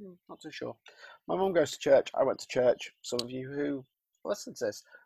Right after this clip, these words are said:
may believe in God. It really doesn't matter 'cause as far as I'm concerned, God, the universe, it's all the same stuff. They're just different stories, different angles. However, I'm gonna dig into the Bible. We're gonna do some Bible study.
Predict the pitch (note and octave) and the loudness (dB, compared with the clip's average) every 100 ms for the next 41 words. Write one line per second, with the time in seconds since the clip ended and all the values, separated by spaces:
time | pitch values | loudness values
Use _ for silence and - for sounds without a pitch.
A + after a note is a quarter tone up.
0 | _ B2 C#3+ D3 C3 B2+ A#2+ A2+ G#2+ C#2+ | _ -2 0 2 0 -4 -6 -10 -6 -6
1 | - - B2+ F3+ F3 B2+ D#2+ D#2 - G2+ | -6 -8 -4 -2 -2 -4 -6 -6 -6 -12
2 | G#2 - D#3 C3+ - C#3+ C#3 C3 - - | -14 2 2 2 -2 -2 -2 -6 -14 -10
3 | E2+ - _ _ _ C#3+ C#3 - _ _ | -10 -10 _ _ _ 4 4 0 _ _
4 | G#2 A2 G2+ - A2 - - _ _ _ | -8 -8 -10 -10 -10 -12 -20 _ _ _
5 | - G#2+ - - - G#2+ G#2 A2 _ - | -14 -12 -14 -16 -14 -12 -14 -16 _ -20
6 | - - - _ _ _ - - - _ | -16 -16 -20 _ _ _ -14 -12 -12 _
7 | _ _ _ _ _ _ - F#2+ - D#3+ | _ _ _ _ _ _ -12 -10 -6 -6
8 | - D3+ - G2 D#2 - G2+ - - E2+ | -4 -10 -8 -8 -8 -12 -12 -12 -14 -14
9 | - - - _ _ _ _ - C3 G#2+ | -16 -20 -20 _ _ _ _ 2 2 2
10 | - - _ _ _ _ _ - G#3+ A#2+ | -4 -12 _ _ _ _ _ -6 -4 -6
11 | - A#2+ C3+ C3+ - C3 F#3 A#3+ F#3 D#2 | -2 -2 -2 -8 -12 2 4 4 -4 -14
12 | - E4 D4 G2+ A2 - - _ C3 C3 | -8 -2 -2 -2 -4 -8 -14 _ 6 6
13 | G#2+ - - D#2+ - | 2 -8 -12 -12 -16